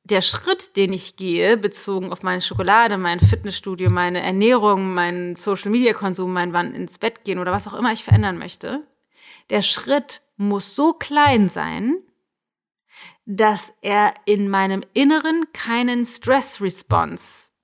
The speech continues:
triggert. Das heißt, der muss so klein sein, dass ich in mir drin keinen Widerstand spüre, diesen Schritt zu gehen. Das ist manchmal absurd klein. Vielleicht ist es nicht dreimal eine Stunde im Fitnessstudio,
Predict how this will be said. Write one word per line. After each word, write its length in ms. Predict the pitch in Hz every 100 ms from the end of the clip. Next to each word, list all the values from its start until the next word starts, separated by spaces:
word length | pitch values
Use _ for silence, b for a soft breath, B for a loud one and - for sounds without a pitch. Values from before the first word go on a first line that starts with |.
| -
triggert. 640 | - 196 - - - - _ _ _ _ _
Das 200 | 190 185
heißt, 240 | 202 202 202
der 80 |
muss 360 | 196 202 196 -
so 200 | 311 339
klein 540 | - 311 294 262 214
sein, 500 | 180 165 165 240 320 B B B B
dass 180 | 214 208
ich 260 | 196 - -
in 320 | 311 311 294
mir 300 | 285 285 - - -
drin 500 | 208 202 180 233 - b _
keinen 440 | - 262 294 277 254
Widerstand 540 | 254 220 - 190 180
spüre, 640 | - - 170 170 175 175 - _
diesen 380 | 180 220 214 240
Schritt 320 | - - 349
zu 180 | - -
gehen. 380 | - - - -
Das 220 | - 202 196
ist 180 | 226
manchmal 480 | 254 247 240 262 254 -
absurd 640 | 214 190 190 233 240 -
klein. 640 | - 233 233 - - - B B B B _
Vielleicht 420 | - 247 240 -
ist 160 | -
es 160 | 226 -
nicht 220 | 220 -
dreimal 420 | 214 202 214 208
eine 240 | - 196 196
Stunde 320 | - 196 196
im 80 | 180
Fitnessstudio, 1040 | - 196 214 - 226 226 233 247 320 339